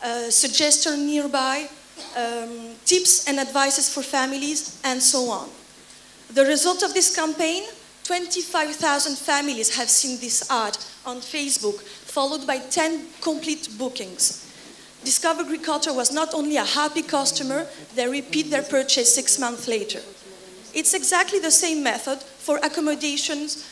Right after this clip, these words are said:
restaurants, and services. How are we earning money? We are earning money through a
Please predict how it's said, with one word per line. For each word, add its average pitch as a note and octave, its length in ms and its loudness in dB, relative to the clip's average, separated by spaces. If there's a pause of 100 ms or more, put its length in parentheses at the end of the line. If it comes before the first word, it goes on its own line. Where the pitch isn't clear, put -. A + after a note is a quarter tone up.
(120)
restaurants, C#4 760 0
and C#4+ 100 0
services. - 800 0 (920)
How E4+ 340 4
are E4+ 160 2
we D4 120 -2
earning C#4 340 4
money? A3 360 -2 (100)
We C#4+ 120 2
are C4 140 2
earning D4 300 2
money D4+ 220 -2
through C#4+ 260 2
a A#3 60 4